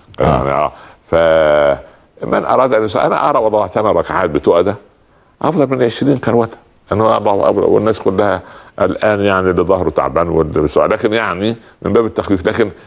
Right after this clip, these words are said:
Speaker 2: يعرف الآن في مساجد بتصلي وتخفف بضع آيات،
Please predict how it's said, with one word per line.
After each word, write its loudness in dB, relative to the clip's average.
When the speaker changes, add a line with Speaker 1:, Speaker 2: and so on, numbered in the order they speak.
Speaker 2:
يعرف 2
الآن -2
في -2
مساجد 0
بتصلي -2
وتخفف -4
بضع 0
آيات، 0